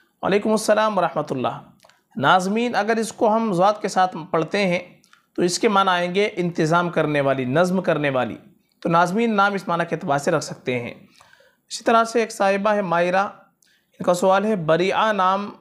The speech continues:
भी सहाबियात का है, प्लीज़ रिप्ले और मतलब भी बताएं।" बरिया,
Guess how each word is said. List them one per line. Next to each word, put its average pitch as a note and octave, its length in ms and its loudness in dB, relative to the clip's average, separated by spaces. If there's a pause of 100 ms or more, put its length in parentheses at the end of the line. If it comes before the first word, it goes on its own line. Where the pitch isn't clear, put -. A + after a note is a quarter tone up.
(120)
भी E3+ 160 0
सहाबियात F3 720 0
का G3 160 0
है, G3+ 440 -4
प्लीज़ F3 340 0
रिप्ले E3+ 460 0 (400)
और F3 120 4
मतलब F3 340 0
भी F3+ 160 0
बताएं।" C#3+ 440 -2 (920)
बरिया, A3+ 580 2